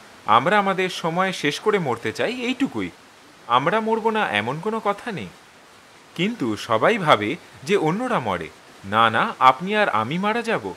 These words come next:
এটা সবার জন্য প্রযোজ্য। আমরা সবাই মরব, আমরা সবাই মরণশীল, ঠিক আছে? এখন এই ভাইরাসটা আসায় যখন তখন আমরা মরতে পারি, আসলে সব সময় যখন তখন মরতে পারতাম, কিন্তু বুঝতে চাইতাম না।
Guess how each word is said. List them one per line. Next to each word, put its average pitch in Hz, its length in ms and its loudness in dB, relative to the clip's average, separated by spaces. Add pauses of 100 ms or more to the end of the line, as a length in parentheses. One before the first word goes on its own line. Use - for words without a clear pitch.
এটা 175 200 -2
সবার 214 360 0
জন্য 156 300 -4
প্রযোজ্য। 95 440 -6 (580)
আমরা 139 320 4
সবাই 180 420 2
মরব, 104 360 -4 (340)
আমরা 175 220 4
সবাই 240 300 0
মরণশীল, 185 560 -2 (200)
ঠিক 139 160 -4
আছে? 240 260 -4 (640)
এখন 127 420 2 (100)
এই 123 220 0
ভাইরাসটা 120 640 -2
আসায় 98 400 0 (100)
যখন 151 320 2
তখন 175 260 0
আমরা 165 220 0
মরতে 135 340 -2
পারি, 110 320 0
আসলে 220 340 0
সব 226 240 2
সময় 147 380 -4
যখন 123 280 0
তখন 202 260 -2
মরতে 165 280 -4
পারতাম, 147 420 -2
কিন্তু 196 200 0
বুঝতে 233 380 -2
চাইতাম 120 400 0
না। 87 160 -8